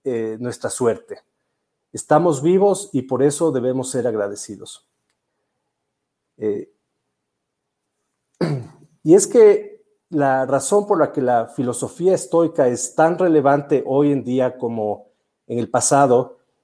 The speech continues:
es que si bien el mundo ha cambiado muchísimo, la psicología humana, nuestros sueños, nuestros miedos y la fortuna no han cambiado mucho.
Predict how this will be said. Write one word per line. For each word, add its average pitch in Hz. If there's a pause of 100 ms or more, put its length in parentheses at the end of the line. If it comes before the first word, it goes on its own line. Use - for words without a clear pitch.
es 139
que 156
si 147
bien 185
el 180
mundo 185
ha 147
cambiado 143
muchísimo, 120 (540)
la 117
psicología 131
humana, 147 (160)
nuestros 120
sueños, 156 (120)
nuestros 117
miedos 151 (480)
y 127
la 127
fortuna 131 (180)
no 139
han 143
cambiado 123
mucho. 113